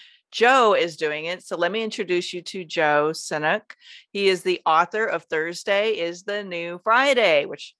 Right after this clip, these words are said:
I absolutely love. I'm so jealous that you came up with that name. How to work fewer hours, make more money, and spend time doing what you want. It examines how the four-day work week boosts creativity and productivity. Now,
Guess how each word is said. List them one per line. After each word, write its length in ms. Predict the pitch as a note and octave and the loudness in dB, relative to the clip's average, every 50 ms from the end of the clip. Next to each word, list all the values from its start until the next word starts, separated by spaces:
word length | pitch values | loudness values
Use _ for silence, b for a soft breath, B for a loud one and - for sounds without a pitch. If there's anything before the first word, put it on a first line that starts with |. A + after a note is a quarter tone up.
| _ | _
I 120 | - - - | -16 -12 -10
absolutely 480 | - - - - - - - - - - | -12 -12 -12 -14 -16 -16 -16 -16 -14 -8
love. 220 | - G#2+ - E3 | -6 -6 -4 -4
I'm 80 | D3+ D3+ | -6 -8
so 320 | - - - - C#4+ - | -6 2 4 4 4 6
jealous 420 | - G#3 E3+ F3+ D#3 D#3 D#3 D3+ - | 4 4 4 4 4 2 -2 -4 -6
that 140 | - - - | -8 -8 -8
you 100 | D#3+ D#3 | -10 -14
came 220 | - - F3+ - | -12 -12 -12 -12
up 120 | - - | -12 -14
with 60 | _ - | _ -12
that 120 | - - | -12 -10
name. 220 | - - - - - B B B B B B B B | -10 -12 -12 -12 -16 B B B B B B B B
How 260 | - A3+ G#3 G#3+ A#3 | 4 6 8 8 8
to 140 | B3 C4 B3+ | 6 6 4
work 280 | A3 A3 G#3+ G3+ - _ | 4 4 2 2 -2 _
fewer 300 | - G#3 G#3 G#3+ A3 G#3 | -4 0 2 4 4 6
hours, 360 | F#3 E3+ D#3+ D#3+ E3 - - | 6 6 4 4 2 0 0
make 240 | G#3 G3+ G#3+ G#3+ - | 0 0 0 0 -2
more 120 | A3 A3 | -2 -2
money, 300 | G#3+ F#3+ F3 E3+ E3+ E3+ | 0 -2 -2 -2 -2 -4
and 160 | - - F#3 | -4 -6 -6
spend 320 | - - - G#3+ A#3 B3+ C4+ | -8 -4 -2 -2 -2 -2 -4
time 300 | C#4+ D4 B3 B3 A#3+ A3+ | -6 -8 -8 -8 -8 -10
doing 320 | A3 G3+ G3 G3+ G3+ G3 | -10 -10 -8 -8 -10 -6
what 180 | F3+ E3+ D#3+ - | -4 -4 -4 -4
you 100 | F3 E3+ | -8 -8
want. 300 | D3+ D3+ C#3 C#3 - - _ | -6 -6 -6 -6 -8 -8 _
It 100 | - D#3+ | -6 -6
examines 760 | E3+ E3 E3 D#3+ D#3+ E3+ F3+ E3 D#3+ E3 E3 F3+ G#3 B3 - - | -6 -6 -8 -10 -6 -4 -2 -2 -2 -2 -2 -4 -6 -8 -8 -6
how 240 | G#3 F#3+ D#3+ D#3 | -2 2 2 2
the 100 | D3 E3+ E3 - | 2 0 -6 -6
four-day 320 | - D#3+ D3+ D#3 F3+ G3+ | -4 -4 -2 -2 -4 -8
work 280 | A3+ A3 E3+ C#3+ C#3+ - | -6 -6 -6 -6 -6 -8
week 180 | - D#3 D3+ _ _ - | -12 -14 -14 _ _ -8
boosts 240 | C#3+ D3 F3 - | -6 -6 -6 -8
creativity 720 | - - - A#3+ B3+ C4 - - A#3 G3+ G3+ F#3+ G3 F#3+ F3+ | -10 -10 -8 -8 -8 -8 -8 -10 -6 -6 -4 -4 -4 -6 -6
and 140 | F#3+ F3+ - | -6 -8 -8
productivity. 840 | - E3 D#3 - - - - - - E4 D4+ C4 - - - - _ _ _ _ B B B B B B B B B B B | -8 -6 -6 -6 -6 -8 -12 -12 -12 -12 -10 -12 -12 -12 -12 -16 _ _ _ _ B B B B B B B B B B B
Now, 380 | F3+ F#3 F#3+ F#3+ F#3 F#3 F3+ | 2 4 6 6 6 6 4